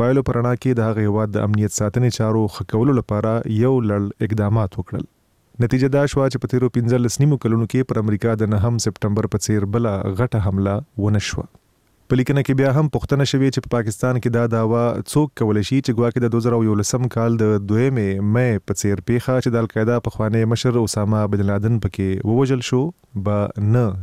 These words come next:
تکراریږي. لیکنه زیاتوي، د پاکستان په ریاستي ادارو کې باید د شفافیت او حساب ورکونې کلچر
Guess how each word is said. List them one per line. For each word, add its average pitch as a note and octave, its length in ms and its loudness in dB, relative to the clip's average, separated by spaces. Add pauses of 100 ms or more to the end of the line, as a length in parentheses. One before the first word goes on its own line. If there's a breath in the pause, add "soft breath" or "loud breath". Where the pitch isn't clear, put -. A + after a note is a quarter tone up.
(140)
تکراریږي. F#2 560 -4 (640)
لیکنه A2+ 300 0
زیاتوي، A#2 400 2
د - 100 -6
پاکستان A2+ 560 -2
په G#2+ 160 0
ریاستي G#2+ 380 0
ادارو G#2+ 260 0
کې G2+ 220 -4
باید G#2+ 260 0
د G2+ 160 0
شفافیت G#2+ 680 -2
او - 20 0 (180)
حساب G#2 400 -2
ورکونې G2+ 840 -2
کلچر G2+ 380 -2